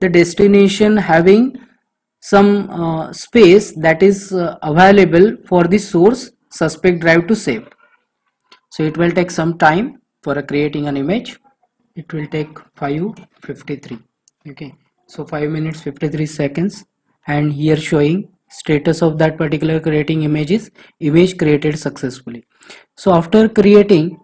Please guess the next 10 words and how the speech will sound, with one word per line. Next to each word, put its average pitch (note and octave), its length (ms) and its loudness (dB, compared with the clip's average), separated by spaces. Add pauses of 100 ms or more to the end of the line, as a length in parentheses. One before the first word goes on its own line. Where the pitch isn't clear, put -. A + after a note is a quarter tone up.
uh, D3 360 -4
that D3+ 300 -2
image, D#3+ 460 0 (1000)
we D#3 120 -2
have D#3+ 320 0
to E3 400 0 (140)
click D3+ 220 -8
on D3+ 120 -2
image D3+ 240 -2
summary. D#3+ 520 -4